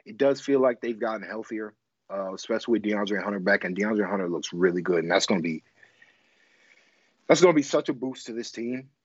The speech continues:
um, 'cause it, it's, it's just gonna push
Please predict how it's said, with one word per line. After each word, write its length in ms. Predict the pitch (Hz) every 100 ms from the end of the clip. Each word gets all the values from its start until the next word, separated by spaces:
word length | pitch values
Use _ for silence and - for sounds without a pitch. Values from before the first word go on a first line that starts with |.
| _ -
um, 640 | 107 104 104 101 101 98 - _ _ _ _
'cause 180 | - 117
it, 120 | 131
it's, 220 | 123 117 - -
it's 200 | 127 -
just 420 | - 143 147 -
gonna 180 | 139 120
push 720 | - - 123 110 - - -